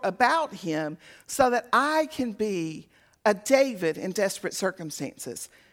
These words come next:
and trust the Lord fully. Another thing we can do is we can lean into what we know is true.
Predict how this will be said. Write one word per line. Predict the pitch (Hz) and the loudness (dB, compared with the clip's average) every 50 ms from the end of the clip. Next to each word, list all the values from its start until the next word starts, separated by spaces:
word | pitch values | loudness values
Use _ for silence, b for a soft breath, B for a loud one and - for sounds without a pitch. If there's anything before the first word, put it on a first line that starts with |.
| b b b | b b b
and | 208 208 208 196 | 0 0 0 -2
trust | - - - 262 247 208 - - - | -6 -2 0 0 0 0 -2 -4 -6
the | - 208 | -6 -6
Lord | 208 208 190 185 160 147 139 | -4 -2 -4 -2 -2 -4 -6
fully. | - - - 180 160 147 - - 55 - - _ _ _ _ _ _ _ _ b b b b b b b b b b b b b | -10 -6 -2 -2 -2 -2 -4 -10 -20 -20 -20 _ _ _ _ _ _ _ _ b b b b b b b b b b b b b
Another | - 165 196 226 285 311 | -2 2 4 4 4 2
thing | 302 320 320 320 | 0 -2 -2 -2
we | 320 320 | -4 -4
can | - 320 277 | -4 -4 -4
do | 330 339 339 | -2 -4 -4
is | 311 254 - - | -4 -6 -2 -2
we | 226 214 | -2 -2
can | - 214 208 208 220 | -2 -6 -4 -2 0
lean | 247 262 - 330 311 | 0 2 0 0 -2
into | - 254 233 233 220 - 208 | -2 -4 -4 -4 -4 -6 -2
what | 190 202 208 202 | 2 2 2 2
we | 247 240 | 0 -4
know | 226 202 202 208 | -2 -2 -2 -2
is | 226 214 - | -2 -4 -6
true. | - - - 175 151 120 110 - | -8 -4 -2 -2 -2 -2 -4 -10